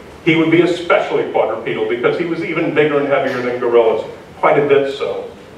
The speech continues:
The abominable snowman, however, is always reported to be up on two feet.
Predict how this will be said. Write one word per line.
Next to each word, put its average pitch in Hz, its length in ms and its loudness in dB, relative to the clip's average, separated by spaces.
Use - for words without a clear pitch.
The 117 120 -2
abominable 139 540 4
snowman, 165 640 0
however, 147 420 4
is 139 240 0
always 127 460 4
reported 110 480 -2
to - 60 -12
be 107 360 -8
up - 160 -4
on 127 240 -4
two 110 180 -8
feet. - 240 -12